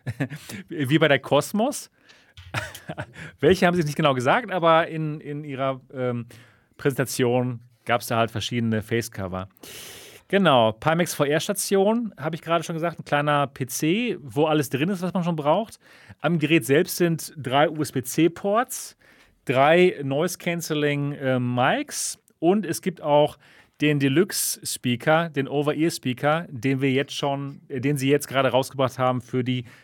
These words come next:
Pimax-Headsets. Und das Ganze kostet, wie wir gerade gesehen haben, zweitausendvierhundert U-S-Dollar. Wie gesagt, soll rauskommen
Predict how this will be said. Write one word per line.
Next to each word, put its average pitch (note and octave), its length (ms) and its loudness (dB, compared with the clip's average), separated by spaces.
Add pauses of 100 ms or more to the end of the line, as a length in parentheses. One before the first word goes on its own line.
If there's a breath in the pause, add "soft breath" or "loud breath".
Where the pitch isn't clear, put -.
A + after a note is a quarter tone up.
(160 loud breath)
Pimax-Headsets. G#2+ 1120 -4 (1500 soft breath)
Und A3 160 2
das C4 140 -4
Ganze A3 300 -2
kostet, F#3+ 520 -4
wie - 20 -4
wir G3 120 -4
gerade F#3 140 -4
gesehen F3 260 -4
haben, E3 260 0
zweitausendvierhundert C#3+ 1300 2
U-S-Dollar. F3+ 720 0
Wie C#3+ 160 0
gesagt, B2+ 560 0
soll C3 260 2
rauskommen B2+ 1120 0